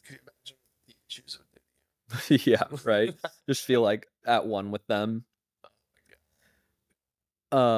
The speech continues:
Speaker 2: Um, one of
Speaker 1: That's
Speaker 2: the,
Speaker 1: intense.
Speaker 2: I think the, like, most out-of-pocket, but I related to it immediately, thing that you mentioned to me since we last recorded was,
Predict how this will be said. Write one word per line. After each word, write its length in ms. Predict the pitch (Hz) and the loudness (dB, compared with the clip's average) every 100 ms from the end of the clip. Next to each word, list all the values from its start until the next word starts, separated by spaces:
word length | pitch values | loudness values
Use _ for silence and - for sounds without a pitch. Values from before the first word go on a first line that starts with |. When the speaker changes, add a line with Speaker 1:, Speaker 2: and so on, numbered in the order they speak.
| 107 | 0
Speaker 2:
Um, 140 | 104 - | -6 -4
one 260 | 131 131 | 0 2
of 100 | 135 | 2
Speaker 1:
That's 0 | |
Speaker 2:
the, 320 | 139 131 123 - _ | 4 6 4 0 _
Speaker 1:
intense. 160 | - - _ - | -20 -20 _ -4
Speaker 2:
I 100 | 117 | -2
think 260 | 113 131 131 | 0 -2 -2
the, 100 | 131 | 0
like, 340 | 123 113 - | 2 2 0
most 580 | 113 113 110 107 110 - - | -8 -2 2 2 2 -6 -8
out-of-pocket, 1000 | 95 107 107 - 104 101 - 110 110 110 | -2 0 0 0 0 0 0 0 0 0
but 360 | 110 98 98 _ 98 | 2 2 0 _ 0
I 120 | 98 | 0
related 460 | 98 101 98 98 95 | 2 0 0 -2 -2
to 120 | 104 | -2
it 60 | 104 | 0
immediately, 480 | 98 95 98 104 98 | 0 -2 0 0 0
thing 380 | 101 98 101 | 0 0 0
that 160 | 98 - | 0 0
you 840 | 95 95 98 98 98 98 98 101 _ _ _ _ - | 0 2 4 4 4 4 4 0 _ _ _ _ -4
mentioned 480 | 107 98 - 107 104 | 0 0 0 -2 0
to 80 | 107 | 0
me 440 | 107 107 110 113 _ _ _ - - | 2 4 2 0 _ _ _ -18 -14
since 400 | - 113 101 - | -8 -6 -6 -6
we 160 | 107 98 | -2 2
last 300 | 98 95 - | 2 2 -2
recorded 580 | - 107 101 110 113 - - - _ - | -2 0 2 2 0 -8 -20 -20 _ 0
was, 600 | 107 101 98 95 - | 2 4 2 -2 -8